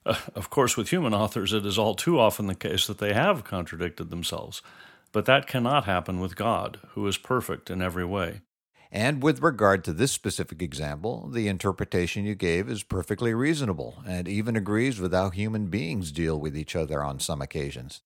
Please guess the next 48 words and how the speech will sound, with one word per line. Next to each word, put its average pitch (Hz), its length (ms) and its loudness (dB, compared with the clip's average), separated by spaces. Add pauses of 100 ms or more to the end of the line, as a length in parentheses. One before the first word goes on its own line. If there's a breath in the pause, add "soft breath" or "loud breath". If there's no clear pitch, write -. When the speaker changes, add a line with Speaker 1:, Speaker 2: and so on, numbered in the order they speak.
(340)
Speaker 1:
That's 160 220 4
right. - 300 4 (180)
Think 208 200 0
about 226 180 8
a 170 60 2
father 131 380 4
dealing 107 340 2
with 95 120 2
a 92 60 -2
child. 95 480 0 (480 soft breath)
When 113 140 2
he 156 120 4
does 208 220 4
something 147 380 2
wrong, 101 540 0
the 147 80 -6
father 113 300 4
gets 139 200 0
angry 160 360 2
and 92 100 0
disciplines 95 540 0
him. 90 240 -8 (540 soft breath)
But 127 100 2
if 120 100 2
he 185 100 4
then 143 220 6
sincerely 123 580 4
acknowledges 95 720 2
that 95 140 -2
he 95 80 0
did 139 260 0
wrong 90 300 -2
and 98 160 0
seeks - 320 2
his 110 160 0
father's 95 420 0
forgiveness, 101 680 -2 (420 soft breath)
the 156 80 -2
father 113 260 6
forgives 147 560 0
and 92 320 -4
he's 104 240 0
restored 98 480 0
to 101 100 0
a 92 40 0
place 90 380 2
of 98 100 -2
favor. 113 440 -4